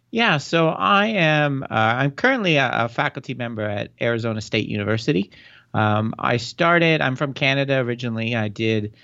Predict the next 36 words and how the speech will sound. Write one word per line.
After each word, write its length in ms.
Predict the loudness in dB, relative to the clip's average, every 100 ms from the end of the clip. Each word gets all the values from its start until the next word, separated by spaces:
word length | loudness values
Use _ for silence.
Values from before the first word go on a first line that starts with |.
| _ _ -2
uh, 140 | -2 2
all 160 | 2
my 140 | 2 2
graduate 540 | 2 0 -2 -6 -8
school 400 | -10 -8 -6 -6
in 500 | -6 -6 -6 -8 -10 -4
kind 200 | -2 -2
of 120 | -2
the, 120 | -6 -2
in 160 | 0 2
Ontario, 680 | 0 2 4 6 6 2 -2
Toronto 460 | -2 -2 0 0
area. 460 | -2 0 0 -2 -4 _ _ _ -8
Um, 300 | -4 -2 0
I 100 | 2
did 140 | 2
a 60 | 2
P 160 | 2 0
H 180 | 0 -2
D 320 | 2 2 2
in, 360 | -2 -2 -4 -8 _ -10
in 100 | -6
psychology, 680 | -2 -2 2 4 4 2 -2
kind 160 | -2 -2
of 60 |
experimental 600 | -4 -2 0 0 -2 -4
psychology, 600 | -6 -6 -2 -2 0 0
where 160 | 2 2
I 120 | 2 0 _ _ _ _ _ _ _ -8
focused 260 | -6 -6 _ -20 -20 _ 2
a 80 |
lot 340 | 4 6 4 4
on 280 | 4 2 2
vision 480 | 0 2 0 0
and 120 | 0 -2
performance, 680 | -6 -2 0 0 -2 -14